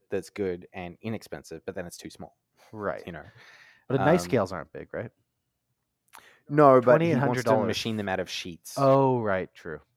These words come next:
Speaker 1: Right.
Speaker 2: Um, well, they, uh, Sh-, Sh-, Shapeoko has a thing called, uh, Nomad, twenty-eight hundred bucks.
Speaker 1: Yes, that's the really little
Speaker 2: It
Speaker 1: one.
Speaker 2: is little.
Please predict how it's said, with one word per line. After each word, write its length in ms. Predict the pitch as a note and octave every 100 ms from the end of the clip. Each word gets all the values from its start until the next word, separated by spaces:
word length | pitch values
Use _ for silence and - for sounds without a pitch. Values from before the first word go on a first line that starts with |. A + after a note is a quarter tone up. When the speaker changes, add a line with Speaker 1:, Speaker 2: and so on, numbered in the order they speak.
| _ - -
Speaker 1:
Right. 240 | E2+ D#2+ - _ _ -
Speaker 2:
Um, 640 | F#2+ F#2 F2+ F2 E2+ E2 D2+ _ _
well, 540 | G2+ F#2+ F#2+ F#2 F2+ E2+
they, 580 | G2+ G#2+ G#2 G2+ G2 F#2
uh, 200 | E2+ E2
Sh-, 100 | - _ - - - - _ _ _ _ _ _ _
Sh-, 160 | - - G#2
Shapeoko 400 | F#2 F#2+ F2 E2+
has 160 | E2
a 80 | D#2+
thing 260 | - E2+ E2
called, 380 | - D2 C#2+ -
uh, 280 | G1+ G1+ - _ _
Nomad, 580 | F2 F#2 F2 G1+ G1+ - _ _ _ _ _
twenty-eight 300 | - E2+ B1
hundred 240 | E2+ D2 -
bucks. 280 | C#2+ - -
Speaker 1:
Yes, 480 | E2 - - - - _
that's 180 | F#2+ -
the 160 | - E2+
really 260 | F2 E2
little 280 | D#2+ D#2+ D#2+
Speaker 2:
It 60 | A2+
Speaker 1:
one. 80 | G2
Speaker 2:
is 200 | F2+ F2+
little. 260 | D2 D2